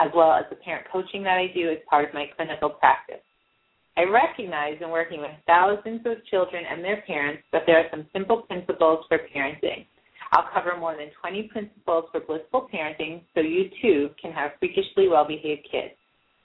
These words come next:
These principles are simple and life-altering. They will change and enhance the relationships you have with children, how children behave, and how you feel about yourself around children, and improve your overall parenting esteem.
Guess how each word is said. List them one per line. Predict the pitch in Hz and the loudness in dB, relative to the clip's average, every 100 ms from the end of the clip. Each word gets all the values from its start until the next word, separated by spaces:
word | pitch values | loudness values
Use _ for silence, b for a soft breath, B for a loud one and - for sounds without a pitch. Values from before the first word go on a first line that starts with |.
| _ | _
These | - 156 - | -8 -8 -6
principles | 165 - 143 139 | -10 -4 -4 -2
are | 135 - | -4 0
simple | 202 220 285 285 302 - _ - | 0 2 4 4 2 -10 _ 0
and | 190 180 143 135 143 - | 4 6 6 4 -2 -2
life-altering. | 156 156 165 - 151 151 - - - _ _ _ _ | 4 4 4 4 4 4 -2 -12 -16 _ _ _ _
They | 165 | -2
will | 160 151 - | 2 0 0
change | 160 156 190 233 - | -4 -2 -4 -6 -4
and | 190 | -2
enhance | 170 - - 147 151 208 _ _ - | -2 -8 0 2 2 -2 _ _ 4
the | |
relationships | 165 151 151 160 190 185 170 - | 6 6 2 0 -8 -6 -8 -4
you | 170 | 2
have | 175 175 | 4 4
with | 214 - | 0 0
children, | 147 139 147 156 156 _ _ | -2 -2 -6 -10 -14 _ _
how | - 160 160 | 4 4 4
children | - 185 196 | 0 -2 -2
behave, | 190 190 160 143 147 - _ _ _ - | -2 0 2 2 0 -6 _ _ _ -6
and | 175 | -2
how | 180 170 | 2 0
you | 170 165 | -2 -8
feel | - 170 | -6 -4
about | 165 156 - | 0 -2 -2
yourself | 165 156 147 151 | -4 0 0 -2
around | 147 143 143 | -6 -6 -6
children, | 135 135 156 151 156 - | -6 -4 -6 -8 -6 -4
and | 156 | -4
improve | 156 - - 254 196 | -4 -6 2 6 6
your | 175 156 - | 4 0 2
overall | 190 190 - 147 143 143 - | 2 2 2 2 2 -2 -8
parenting | 165 156 160 156 143 | -8 -6 -6 -10 -10
esteem. | 147 - 143 135 139 | -14 -12 -12 -12 -16